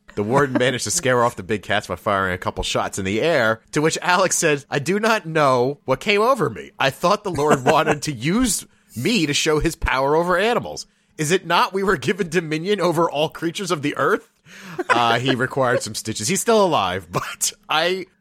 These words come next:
had read this story and I said, "Why does this not happen more every day?" <laughs> Why does this stuff not happen every day? I mean, say what you will about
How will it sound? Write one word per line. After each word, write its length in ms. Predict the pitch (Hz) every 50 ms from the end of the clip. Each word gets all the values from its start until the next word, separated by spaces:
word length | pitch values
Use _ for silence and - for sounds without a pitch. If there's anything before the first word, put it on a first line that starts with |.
| - -
had 260 | 139 190 208 196 185
read 180 | 240 262 247 214
this 140 | 226 196
story 440 | - - 165 147 135 135 127 123 120
and 60 | 117 110
I 60 | 110
said, 200 | - - 120 101 - 110
"Why 340 | 123 151 170 220 262 285
does 160 | 277 220 135 107
this 180 | 123 - -
not 200 | 117 110 110 90
happen 320 | 95 98 90 90 - 90 82
more 400 | 82 85 85 85 82 82 82 _ _ _ _ _ _ -
every 240 | 113 110 104 - - 339
day?" 100 | - - - - - - - - - -
<laughs> 100 | 240 - - - - 202 - - 208 - - - - -
Why 140 | - 214 214 269
does 140 | 247 160
this 180 | 175 185 180 -
stuff 240 | - 151 143 - -
not 200 | 135 135 135 -
happen 280 | 131 123 117 - 110 113
every 260 | 107 101 98 107 107
day? 200 | 90 101 90 87 - - - 127 -
I 80 | - 180
mean, 140 | 190 185 151
say 220 | - - 240 247
what 180 | 247 240 - -
you 80 | 214 196
will 280 | 175 170 160 156 151
about 360 | 139 135 131 117 113 113 110